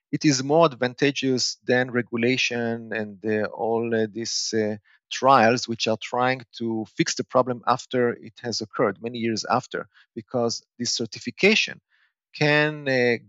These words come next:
guide companies to try to be more, uh, uh, socially oriented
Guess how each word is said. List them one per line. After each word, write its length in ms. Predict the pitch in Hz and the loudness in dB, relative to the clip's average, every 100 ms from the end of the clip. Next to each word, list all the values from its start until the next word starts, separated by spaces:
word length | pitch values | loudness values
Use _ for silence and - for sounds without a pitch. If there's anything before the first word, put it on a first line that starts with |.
| _ | _
guide 520 | 135 135 160 156 - | 4 6 6 4 2
companies 640 | - 143 160 123 101 117 - _ _ _ _ _ _ _ _ _ _ - | 2 2 2 -2 -2 -6 -8 _ _ _ _ _ _ _ _ _ _ -10
to 340 | 127 120 120 - | -6 -4 -4 -6
try 480 | - 139 139 143 143 | 0 4 6 4 2
to 420 | - 127 123 120 104 | -4 -4 -2 -2 -2
be 300 | 131 139 135 | 0 2 2
more, 720 | 123 120 123 123 123 113 110 110 _ _ _ - | 0 0 0 0 0 0 -2 -6 _ _ _ -2
uh, 40 | |
uh, 220 | 113 113 | 0 0
socially 680 | - - 127 131 135 123 120 | -4 -2 -2 -2 -2 0 2
oriented 880 | 113 110 113 160 180 - 113 120 | 2 2 2 2 2 0 2 2